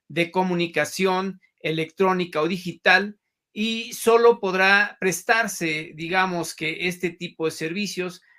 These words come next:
por personas morales autorizadas por la Comisión Nacional Bancaria y de Valores, eh, previo el acuerdo del Comité Interinstitucional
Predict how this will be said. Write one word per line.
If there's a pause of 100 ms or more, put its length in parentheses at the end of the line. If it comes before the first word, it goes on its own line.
(160)
por
personas
morales
autorizadas (260)
por
la
Comisión
Nacional
Bancaria
y
de
Valores, (340)
eh,
previo
el
acuerdo (180)
del
Comité
Interinstitucional